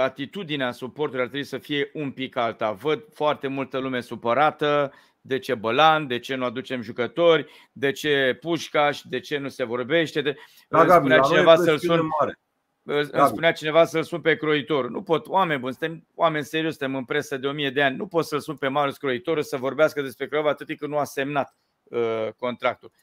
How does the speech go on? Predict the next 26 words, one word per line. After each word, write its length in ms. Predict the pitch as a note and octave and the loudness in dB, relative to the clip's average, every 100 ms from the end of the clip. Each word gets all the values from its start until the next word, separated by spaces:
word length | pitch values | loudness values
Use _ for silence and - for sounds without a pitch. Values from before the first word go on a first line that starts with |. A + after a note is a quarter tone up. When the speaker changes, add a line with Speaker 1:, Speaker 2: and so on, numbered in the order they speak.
| _ | _
Speaker 1:
Când 220 | G3+ G#3+ | -4 2
va 120 | F#3+ | 2
semna 320 | E3+ F3 E3+ | 2 2 2
contractul, 460 | D#3 E3 G#3+ G#3 G3+ | 2 0 -2 -4 0
va 140 | F#3+ | 0
fi 120 | F3 F#3+ | 0 -2
în 60 | |
această 400 | F3+ F3+ F3+ - | -4 0 -2 0
emisiune, 380 | E3+ E3 - B2+ | -4 -4 -4 -4
a 40 | |
și 160 | B2 D3 | -4 -6
promis 380 | - C#3 B2+ - | -6 -6 -6 -4
asta. 300 | A#2 - F2 _ _ - | -6 -6 -20 _ _ -16
Nu 120 | G3 | -8
putem 260 | G#3 F#3+ | -4 -2
să 180 | E3 D#3+ | -2 -2
ne 120 | C#3+ | -2
luăm 200 | C#3 D3 | 0 0
așa, 300 | C#3 B2+ D3+ | 0 0 -2
să 260 | D3 D3 - _ - | 0 -4 -6 _ -2
facem 360 | D3 - C#3 | -2 -2 -4
lucruri 520 | C#3+ C#3+ D3 C3 _ _ | -4 -4 -4 -6 _ _
chiar 260 | - F3 D3 | 6 8 8
ca 160 | C#3 | 2
diletanții. 720 | A#2 C3 B2+ C3+ B2 G#2+ G#2 _ - _ | 0 0 0 2 0 0 -10 _ -20 _
Dar 480 | A#2+ F3 B2+ - | 8 10 10 4